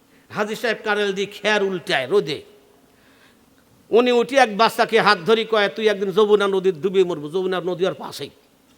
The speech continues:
তুই একদিন গাছে থেনি পড়ি মরতে লাগবো, তোর মারে ক, পঞ্চাশ টাকার কেজি দুই চাল দিলে তোর ফাঁড়াগুনি কাটিয়ে দিয়ে যাবো। হাজি সাহেব কয়, "দেখি ওনার ফাঁড়া কাটিয়ে আইছে নাকি।"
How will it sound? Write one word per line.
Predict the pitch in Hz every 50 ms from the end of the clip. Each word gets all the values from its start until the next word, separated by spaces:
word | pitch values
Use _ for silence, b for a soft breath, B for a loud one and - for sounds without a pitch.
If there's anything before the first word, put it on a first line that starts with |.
| b b b b b b -
তুই | 220 240
একদিন | 233 208 240 233
গাছে | 202 226 226 202 277 269
থেনি | - 285 277 269
পড়ি | 202 247 233 240
মরতে | 226 220 214 - - 226
লাগবো, | 208 208 202 190 175 175
তোর | - 208 208 196
মারে | 196 208 208 208 202
ক, | 208 214 202 180 147 - - - b b b b b b b
পঞ্চাশ | 202 233 226 226 - - 226 214 214 -
টাকার | - 226 226 214 - 262 262 254 254 247 226 202 - - - - - _ -
কেজি | 214 254 202 202 247
দুই | 208 202 240 220
চাল | - - 233 220 220
দিলে | 208 208 226 220
তোর | 208 220 214 -
ফাঁড়াগুনি | - 180 202 208 202 185 202 202 190
কাটিয়ে | 196 202 185 - 175 165
দিয়ে | 156 151
যাবো। | 147 147 135 127 113 101 - b b b b b b b b b b
হাজি | - - 165 180 175 202
সাহেব | 196 - 226 220 202 -
কয়, | 220 208
"দেখি | 196 156 170 196 190 196 208 214 202
ওনার | 196 190 185 185 196 214 208
ফাঁড়া | - - 196 196 190 180
কাটিয়ে | - 180 175 - 170 175 170
আইছে | 165 147 - 180
নাকি।" | 151 147 147 - 147 139 135